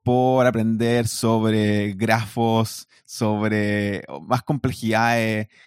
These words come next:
que te enseñan en ciencias de la computación, lo que obviamente fue muy útil, pero también no lo hago día a día. Entonces, es una mezcla entre autodidacta y aprender solo,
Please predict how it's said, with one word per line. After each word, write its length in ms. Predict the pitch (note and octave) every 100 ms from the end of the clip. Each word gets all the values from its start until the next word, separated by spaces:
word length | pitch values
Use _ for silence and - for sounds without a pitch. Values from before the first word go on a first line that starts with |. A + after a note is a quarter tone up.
| _
que 140 | A2+
te 60 | G#2
enseñan 360 | G#2+ B2+ C3+
en 80 | A#2+
ciencias 240 | B2 B2 A#2+
de 60 |
la 80 | A2
computación, 500 | G#2+ G#2+ A#2+ E3+ G#2+ _ - _
lo 260 | G#2 G#2+ G2+
que 360 | G#2+ G#2 - - _ -
obviamente 720 | C#3 D3+ C3+ C3 A2+ A2+ B2 _
fue 220 | - A#2
muy 180 | B2+ F3
útil, 320 | E3 G2+ - _ _ _ _ _ _ _ _ _ _ _ _ -
pero 280 | G#2+ G#2
también 400 | G2+ A2 C#3+ E3 -
no 200 | A2 C3
lo 140 | G#2+
hago 200 | C3+ A#2
día 180 | A2 G#2
a 20 |
día. 260 | E3 A2 - _ _
Entonces, 320 | - A2 A2+ A2 G#2+ -
es 220 | F2+ A2
una 160 | D#3 A#2+
mezcla 320 | C#3 - D3
entre 340 | C#3+ C3 A#2+
autodidacta 880 | - B2 - B2+ G#2 A#2 - D#3+ D3
y 240 | A#2+ A2 G#2
aprender 380 | G#2 G#2+ G#2+ A#2
solo, 420 | - G#2+ C#3+